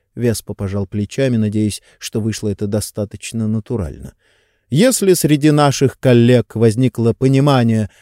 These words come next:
что работать надлежит сообща, а не пытаться утопить друг друга в погоне за суетными благами мира сего,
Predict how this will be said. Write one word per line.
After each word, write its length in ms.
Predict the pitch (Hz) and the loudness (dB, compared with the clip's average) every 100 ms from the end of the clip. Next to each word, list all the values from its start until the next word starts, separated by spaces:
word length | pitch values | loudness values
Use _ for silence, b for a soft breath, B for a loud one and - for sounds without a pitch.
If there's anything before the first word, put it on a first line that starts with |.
| b | b
что 240 | - - | -8 0
работать 520 | 170 156 160 143 - - | 2 4 2 0 -4 -4
надлежит 600 | 123 143 139 131 131 123 | 0 2 2 2 0 -2
сообща, 640 | - 110 - - 110 170 | -2 -2 -4 -4 2 4
а 60 | 170 | 4
не 80 | 135 | 2
пытаться 460 | 123 117 117 - | -2 0 0 0
утопить 560 | 131 123 147 160 151 - | -2 2 2 2 0 -2
друг 260 | 123 143 135 | -2 0 2
друга 320 | 131 143 127 | 2 2 2
в 60 | - | 0
погоне 460 | 131 123 127 117 | 0 4 4 4
за 140 | 110 131 | 4 2
суетными 600 | - 143 110 - 113 113 | 2 2 0 0 0 2
благами 520 | 104 120 107 101 107 | 2 2 2 2 0
мира 360 | 123 262 233 117 | 0 0 0 0
сего, 520 | - 117 104 104 | 0 -2 2 0